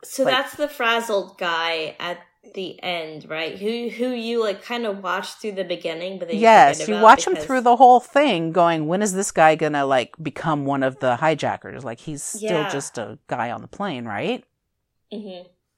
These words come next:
Speaker 2: Unless I'm missing something, does he ever, does it ever actually, do they ever actually know that he's the one who brought the weapons on the plane?
Speaker 1: At the end, I think it was revealed,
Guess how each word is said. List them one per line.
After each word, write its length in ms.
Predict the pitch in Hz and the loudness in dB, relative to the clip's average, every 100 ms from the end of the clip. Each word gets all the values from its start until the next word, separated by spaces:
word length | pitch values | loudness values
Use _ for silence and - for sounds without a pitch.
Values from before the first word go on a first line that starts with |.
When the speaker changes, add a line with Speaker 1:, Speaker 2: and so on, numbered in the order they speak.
| - | -8
Speaker 2:
Unless 300 | 180 220 - | 0 0 4
I'm 180 | 339 220 | 2 2
missing 280 | 254 240 | -2 -4
something, 400 | - 160 147 147 | -2 -4 -4 -6
does 260 | 151 147 - | -6 -6 -6
he 180 | - 175 | -8 -6
ever, 520 | 156 170 170 151 151 - | -6 -4 -4 -6 -8 -10
does 180 | 147 - | -8 -8
it 80 | - | -6
ever 460 | 139 160 151 131 - | -8 -6 -6 -6 -6
actually, 720 | 143 - - 139 123 127 135 _ _ _ _ _ _ _ _ _ - | -6 -8 -12 -12 -12 -14 -18 _ _ _ _ _ _ _ _ _ -12
do 100 | 156 | -8
they 140 | 143 | -6
ever 160 | 143 156 | -4 -4
actually 360 | 156 - 135 | -6 -8 -8
know 300 | 120 120 127 | -8 -6 -6
that 120 | - - | -6 -8
he's 260 | 123 123 | -10 -10
the 80 | 135 | -10
one 160 | 123 139 | -10 -10
who 100 | 131 | -10
brought 180 | 127 | -10
the 60 | 127 | -10
weapons 320 | 120 143 185 | -12 -12 -12
on 100 | 220 | -10
the 60 | 226 | -10
plane? 380 | 247 240 240 247 _ _ _ _ _ _ _ _ _ - | -10 -12 -12 -18 _ _ _ _ _ _ _ _ _ -14
Speaker 1:
At 220 | 247 254 | -12 -10
the 260 | 294 277 - | -10 -10 -8
end, 320 | 220 240 311 370 | -6 -4 -6 -6
I 220 | - 262 | -8 -8
think 340 | - 277 277 | -6 -8 -6
it 120 | 269 | -8
was 400 | - 254 226 - _ | -4 -6 -8 -18 _
revealed, 760 | 233 226 233 233 226 220 - | -8 -6 -4 -2 -4 -8 -12